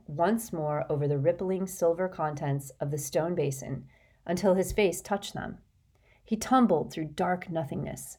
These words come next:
and landed in a sitting room in front of an immensely fat old lady wearing an elaborate ginger wig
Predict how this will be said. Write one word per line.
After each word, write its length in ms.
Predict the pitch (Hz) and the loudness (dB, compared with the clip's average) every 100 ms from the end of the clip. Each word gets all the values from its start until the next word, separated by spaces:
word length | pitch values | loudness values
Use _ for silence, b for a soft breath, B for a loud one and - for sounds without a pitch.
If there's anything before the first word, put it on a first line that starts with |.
| 160 | -2
and 120 | 165 | 2
landed 360 | 175 220 247 | 6 6 6
in 180 | 220 196 | 2 0
a 60 | 196 | 0
sitting 400 | 190 - 185 156 | 0 -2 0 -2
room 320 | 139 - - b b b | -4 -6 -12 b b b
in 140 | 185 180 | -2 -2
front 440 | - 269 226 - 165 | 0 2 2 0 -2
of 100 | 165 | 0
an 100 | 165 | 0
immensely 720 | 156 156 190 226 - 247 233 | 0 4 4 4 2 -2 -2
fat 480 | 233 190 180 - - | 0 4 4 2 2
old 240 | 170 170 | 2 4
lady 420 | 147 156 - - - _ | 2 2 0 -4 -10 _
wearing 380 | 165 160 160 160 | 2 4 2 -2
an 100 | 165 | 0
elaborate 680 | 151 151 160 196 226 214 - | 2 4 4 4 2 2 -2
ginger 460 | 170 180 185 185 | 0 2 2 2
wig 400 | 160 156 131 - | 2 0 -2 -6